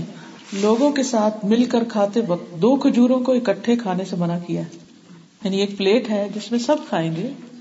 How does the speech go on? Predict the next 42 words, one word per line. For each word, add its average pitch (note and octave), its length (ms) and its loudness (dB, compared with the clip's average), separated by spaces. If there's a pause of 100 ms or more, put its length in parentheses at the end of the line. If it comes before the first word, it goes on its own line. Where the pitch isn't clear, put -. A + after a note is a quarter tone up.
(560)
اور C4 100 0
آپ D4 180 4
کو D#4+ 80 2
پتہ D#4+ 220 0
ہے E4+ 200 4 (100)
کہ C4 220 4 (920)
سب A3+ 160 0
پہ C4 80 0
پوری A3 240 0
نہیں D4 180 0
آنی، E3 240 -4 (840)
یا A3 120 4
ہو G#3 100 4
سکتا A#3 300 2
ہے D#4+ 60 4
کہ D#4+ 80 2
اگر A3+ 160 2
آپ A3+ 200 2
کا C4+ 140 4
دل B3+ 160 2
دو A#3+ 120 6
کھانے C4 260 0
کو B3+ 80 -6
کرے C4 180 4
تو C#4 100 -2
کسی C4+ 200 0
اور C#4 100 4
کا D#4+ 100 0
بھی D#4 120 0
کر G#3 160 -2
رہا F#3+ 80 -6
ہو، G3 60 -8 (1000)
تو - 80 0
آپ B3 240 2
کیا D4+ 120 6
کریں، F4+ 220 0 (160)
ایک D4 320 2
وقت C#4+ 240 -2
میں F4 100 -4 (160)
ایک A#3+ 260 2
ہی A#3+ 80 2
اٹھائیں، D#3+ 300 -4